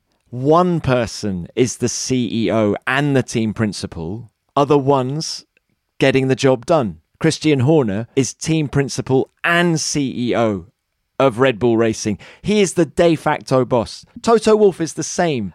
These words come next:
at Mercedes, isn't he? Whereas, let's go back to Alpine, Otmar is the team principal and Laurent Rossi is the C E O. And I question whether the splitting of those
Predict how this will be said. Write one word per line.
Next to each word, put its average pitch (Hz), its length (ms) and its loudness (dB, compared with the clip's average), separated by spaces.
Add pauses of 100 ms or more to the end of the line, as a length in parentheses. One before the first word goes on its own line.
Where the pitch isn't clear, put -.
at 143 140 0
Mercedes, 143 560 2
isn't 139 220 -4
he? 107 120 0
Whereas, 139 840 2 (540)
let's 127 160 -4
go 139 120 0
back 139 220 0
to 139 120 -2
Alpine, 165 440 0
Otmar 151 560 0 (500)
is 135 140 -4
the 131 100 -8
team 165 280 -2
principal 127 680 -4 (760)
and 147 340 -2 (260)
Laurent 170 320 4
Rossi 156 480 0
is 151 180 -4
the 156 100 -4
C 160 380 -2
E 170 60 4
O. 180 220 6
And 151 100 0
I 208 280 2
question 151 600 -4
whether 147 300 0
the 139 140 -4
splitting - 840 -4
of 127 140 -6
those 110 460 -4